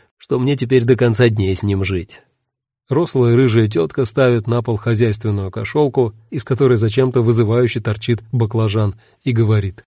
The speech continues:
«Чему я особенно рада, так это тому, что напрасно к тебе пришла. В кои-то веки решила поиграть в доктора, а пациент здоров. Вот вроде бы знаю, как ты устроен, всё вижу, меня не проведёшь,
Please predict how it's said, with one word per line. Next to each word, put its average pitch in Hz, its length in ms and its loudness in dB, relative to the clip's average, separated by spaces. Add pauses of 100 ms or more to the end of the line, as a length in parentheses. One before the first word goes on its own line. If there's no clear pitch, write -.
(400)
«Чему 131 260 2
я 131 180 2
особенно 120 540 2
рада, 101 380 -4 (100)
так 196 160 -4
это 185 160 0
тому, 151 340 4
что 160 260 2
напрасно 131 540 2
к 107 60 -8
тебе 117 240 -2
пришла. 113 460 -4 (580)
В - 140 -20
кои-то 220 320 -2
веки 147 320 2
решила 131 340 0
поиграть 123 460 2
в 98 80 -4
доктора, 131 500 0 (180)
а 123 100 -2
пациент 127 460 0
здоров. 110 520 -4 (520)
Вот 175 240 -2
вроде 196 220 2
бы 180 140 4
знаю, 165 340 4
как 113 160 0
ты 113 100 -2
устроен, 113 720 0
всё - 260 2
вижу, 151 560 -2
меня 131 260 0
не 127 100 0
проведёшь, 151 580 0